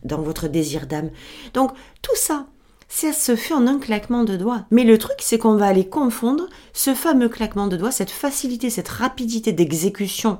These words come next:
dans le, dans le, le, le, le mental et dans l'esprit, avec la rapidité d'exécution dans la réalité. Et donc, ce que je vois, moi, toute la journée, c'est que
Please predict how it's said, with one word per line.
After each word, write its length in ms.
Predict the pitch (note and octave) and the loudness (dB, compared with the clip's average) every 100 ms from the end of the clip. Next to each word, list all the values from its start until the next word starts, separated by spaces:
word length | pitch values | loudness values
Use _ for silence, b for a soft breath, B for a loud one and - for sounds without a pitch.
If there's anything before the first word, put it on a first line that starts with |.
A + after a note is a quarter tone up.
| - | -6
dans 380 | B2+ B2 A#3+ B3 | -8 -2 0 2
le, 320 | F3 C#3+ A2+ | 2 0 0
dans 220 | - E3+ | -2 -2
le, 260 | D3+ C3 A#2+ | 0 0 0
le, 260 | A2+ - | -2 -4
le, 220 | - - - | -6 -8 -8
le 160 | G#2 A#2 | -4 0
mental 520 | D#3+ A#3+ G#3+ F#3+ D#4+ | 2 2 0 -2 -2
et 80 | E3 | -2
dans 220 | C3+ D#3 | 0 2
l'esprit, 480 | C#3+ C#3 - - C#4+ B B B B - | 2 -2 -6 -6 -8 B B B B -2
avec 340 | A#3+ B3+ F4+ | 0 0 -2
la 120 | F#3+ | -4
rapidité 680 | E3+ F#3+ F#3+ A3 G#3 G#3 F#3+ | -2 -4 -4 -8 -6 -2 -2
d'exécution 840 | C3 F3 D#3+ D3+ D#3+ D#3 - C#4 G4 | 0 -2 -2 -6 -8 -8 -6 -6 -6
dans 160 | G#3+ E3 | -2 0
la 140 | G#3 | 2
réalité. 760 | A3 E3 G3 F3+ D#3+ C3+ - - B B B B G#3 - | 0 -2 -2 -2 -4 -8 -10 -12 B B B B -2 2
Et 80 | |
donc, 240 | F#3 F#3 - B B _ _ - | 4 4 -2 B B _ _ -8
ce 120 | - | 0
que 120 | A#3+ | 2
je 120 | A3+ | 4
vois, 200 | G#3+ C#4 | 4 4
moi, 280 | G#3+ G#3 C4+ | 6 6 2
toute 260 | A3 G3+ G3 | -2 -8 -4
la 140 | G3 | -4
journée, 340 | F3 D#3 F#3 F4+ | -2 -2 0 0
c'est 180 | - | -2
que 140 | A3 | -2